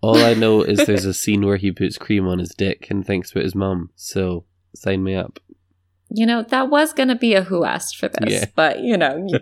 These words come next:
Speaker 1: <laughs>
Speaker 2: ruined for me. <laughs>
Speaker 1: Oh, well, that's it from us. So, thank you for joining us. Um, as usual, if you have book suggestions or you're joining us and want to let us know your thoughts or any questions you want us to answer,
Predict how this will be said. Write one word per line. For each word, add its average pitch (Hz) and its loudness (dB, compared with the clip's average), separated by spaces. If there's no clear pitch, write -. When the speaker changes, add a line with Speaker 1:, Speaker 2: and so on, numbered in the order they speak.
Speaker 1:
<laughs> - -20
Speaker 2:
ruined 196 2
for 160 0
me. 160 -2
<laughs> 170 2
Speaker 1:
Oh, 101 0
well, 110 0
that's 156 -2
it - -4
from 117 -2
us. 165 -2
So, 101 -2
thank 139 -4
you 127 -6
for 104 0
joining 90 -2
us. 127 -4
Um, 98 0
as 113 -2
usual, 98 0
if 98 -6
you 98 -2
have 90 -10
book - -6
suggestions 98 -4
or 107 -2
you're 98 0
joining 98 -2
us 107 -8
and 104 -4
want 95 -2
to 101 -4
let 101 0
us - -10
know 101 0
your 95 0
thoughts - -4
or - -8
any 92 -8
questions 95 -8
you 98 -4
want 92 -4
us 87 -10
to 90 -8
answer, 92 -8